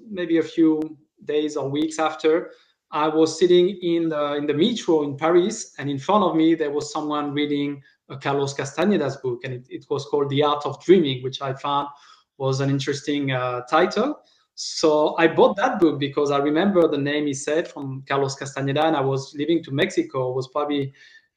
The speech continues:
you know, um, two, three weeks before I was, uh, going to Mexico. So I bought this book, uh, and when I arrived in Mexico, I started to read it, and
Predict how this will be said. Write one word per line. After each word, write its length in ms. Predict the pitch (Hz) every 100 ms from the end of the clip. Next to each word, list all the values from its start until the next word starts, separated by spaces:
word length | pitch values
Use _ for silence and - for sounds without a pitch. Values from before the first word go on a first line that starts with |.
| -
you 100 | 151
know, 360 | 131 127 131 78
um, 240 | 78 80 _ _ _ _
two, 200 | - 160
three 200 | 151 160
weeks 300 | 147 151 143 -
before 600 | 135 - 151 151 147 135
I 80 | 135
was, 500 | 131 135 131 127 -
uh, 120 | 131
going 240 | 127 135 135
to 100 | 131
Mexico. 460 | 180 196 160 139
So 480 | 135 - 139 135 - 131
I 180 | 131
bought 280 | 127 156 220
this 180 | 240 208
book, 260 | 208 311 - - _ _ - _ _ _
uh, 540 | 160 151 147 143 143 -
and 180 | 151 156
when 140 | 196
I 80 | 190
arrived 480 | 180 170 170 190 165
in 120 | 147
Mexico, 640 | 165 240 226 - 180 190 196
I 140 | 175
started 420 | 156 - 160 160
to 100 | 156
read 220 | 135 233 220
it, 180 | 139 - - _
and 380 | 147 143 139